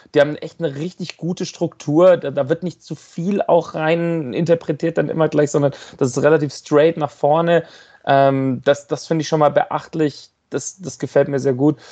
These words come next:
Und ich glaube schon, du merkst, dass die Mannschaft anders irgendwie auftritt. Also sie sieht anders aus, sie, sie freut sich irgendwie so ein bisschen mehr. Also ich finde, es ist auch ein sehr großer positiver Spirit reingekommen,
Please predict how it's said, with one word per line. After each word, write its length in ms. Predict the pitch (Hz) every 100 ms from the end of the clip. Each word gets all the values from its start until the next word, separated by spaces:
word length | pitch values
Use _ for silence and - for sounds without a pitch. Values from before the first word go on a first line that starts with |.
| - -
Und 80 |
ich 100 | 135 -
glaube 280 | 135 147
schon, 380 | 139 156 160 143
du 80 | 120
merkst, 540 | 123 131 143 156 -
dass 140 | 147 -
die 80 | 131
Mannschaft 460 | 131 135 135 -
anders 420 | 143 147 143 - -
irgendwie 340 | 139 131 -
auftritt. 520 | 135 151 - - 110
Also 160 | - 117
sie 120 | 113
sieht 260 | 107 143 147
anders 360 | 139 139 - 120
aus, 260 | 143 -
sie, 160 | 135 135 - -
sie 160 | 135
freut 440 | 127 - 143 175 185
sich 260 | 180 -
irgendwie 300 | - 160 156
so 120 | 156 160
ein 100 | 143
bisschen 400 | 165 - 156 147
mehr. 240 | 156 156
Also 180 | 131 135 - - 127
ich 100 | 135
finde, 200 | 175 165
es 80 | 156
ist 120 | -
auch 180 | - 156
ein 120 | 139
sehr 200 | 139 143
großer 280 | 151 151 147
positiver 580 | - 156 165 - 135
Spirit 460 | 127 - 135 131 120
reingekommen, 680 | 127 123 113 - 127 131